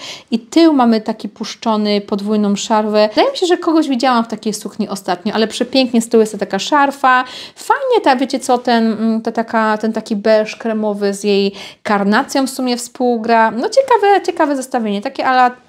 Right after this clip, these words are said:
Tilda Swinton, powiedziałabym, stylizacja, ale też bardzo ładna, taka, mm, wysublimowana. O, tak, <laughs> brakuje mi słów. Jordan Roth, y, nie wiem, kim jest ten pan, ale zdecydowanie jest taki,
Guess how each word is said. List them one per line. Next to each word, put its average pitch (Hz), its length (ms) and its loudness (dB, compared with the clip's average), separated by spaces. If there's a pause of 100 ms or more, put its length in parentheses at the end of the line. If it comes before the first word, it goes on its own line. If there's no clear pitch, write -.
Tilda 269 280 0
Swinton, 202 500 -4
powiedziałabym, 185 480 -4
stylizacja, 190 520 -2
ale 427 140 0
też 269 240 -2
bardzo 202 380 2 (340)
ładna, 196 400 0
taka, 196 480 -2
mm, 190 640 -2 (1200)
wysublimowana. 208 1200 0
O, 185 220 -6
tak, - 260 -8
<laughs> - 0 -
brakuje 208 440 0
mi 208 140 -4
słów. 185 340 -8
Jordan 294 320 4
Roth, 254 400 4
y, 220 460 0
nie 226 220 -2
wiem, 240 160 -2
kim 233 180 -4
jest 220 180 -6
ten 220 140 -4
pan, 214 340 -2
ale 208 200 -2
zdecydowanie 208 440 -2
jest 208 160 -4
taki, 214 300 -4